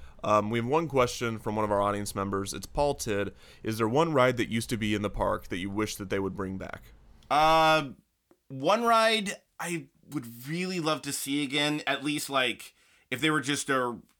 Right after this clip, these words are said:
Speaker 2: revamp it into a, like, a modern attraction. I really liked the Cedar Point Cyclone, even though I never got to ride it.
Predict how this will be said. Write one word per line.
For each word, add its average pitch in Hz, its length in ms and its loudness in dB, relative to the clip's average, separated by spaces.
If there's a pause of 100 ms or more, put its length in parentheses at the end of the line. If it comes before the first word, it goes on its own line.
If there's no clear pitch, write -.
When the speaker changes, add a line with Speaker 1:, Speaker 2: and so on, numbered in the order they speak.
Speaker 2:
revamp 123 680 -2
it 123 220 -2
into 123 260 -4
a, 110 40 -2
like, 110 180 -4
a 107 60 -6
modern 113 340 -2
attraction. 120 480 -4
I 127 60 0
really 135 360 -2
liked 127 380 -2
the 120 80 -6
Cedar 127 320 -2
Point 117 240 -6
Cyclone, 98 560 -4
even 107 180 -6
though 104 120 -4
I 104 40 -4
never 104 300 -6
got 98 220 -4
to 92 60 -14
ride 90 280 -6
it. 76 160 -14